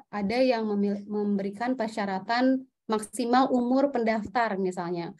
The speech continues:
Untuk pendaftar beasiswa S dua, apakah tiga puluh lima tahun, atau empat puluh, atau sekian tahun, itu untuk program beasiswa L P D P, misal.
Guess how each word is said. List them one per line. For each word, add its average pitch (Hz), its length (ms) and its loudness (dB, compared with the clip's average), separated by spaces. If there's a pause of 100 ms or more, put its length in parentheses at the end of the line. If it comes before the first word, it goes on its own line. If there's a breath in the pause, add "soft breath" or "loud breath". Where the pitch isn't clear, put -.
(220 soft breath)
Untuk 247 320 2
pendaftar 262 480 6
beasiswa 220 480 0
S 220 160 -2
dua, 262 400 6
apakah 208 640 0
tiga 202 240 2
puluh 208 240 0
lima 220 160 0
tahun, 285 560 6 (160 loud breath)
atau 208 320 -4
empat 202 240 -4
puluh, 208 240 -4
atau 214 320 0
sekian 214 480 2
tahun, 277 480 6
itu 220 160 -4
untuk 254 400 4
program 208 320 0
beasiswa 208 560 -2
L 208 80 -6
P - 80 2
D 196 60 4 (100)
P, 226 160 6
misal. 196 400 2